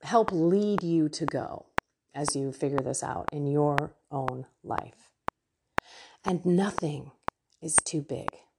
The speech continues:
Never put God in a box, 'cause he can do anything. <laughs> And yes,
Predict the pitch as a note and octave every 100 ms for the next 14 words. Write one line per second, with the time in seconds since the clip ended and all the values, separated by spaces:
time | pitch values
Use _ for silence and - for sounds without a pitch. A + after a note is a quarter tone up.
0 | _ - - _ _ E3 F#3 A3+ A3 A3+
1 | F#3 D#3+ D#3 D#3 C#3 C3 - - - -
2 | - - - _ _ _ - - _ _
3 | - - E3+ F3 F3 F3+ E3 D3 D3+ -
4 | C#3+ C3 - - _ _ - - - -
5 | - - D#3 D#3 D3+ C#3+ B2 -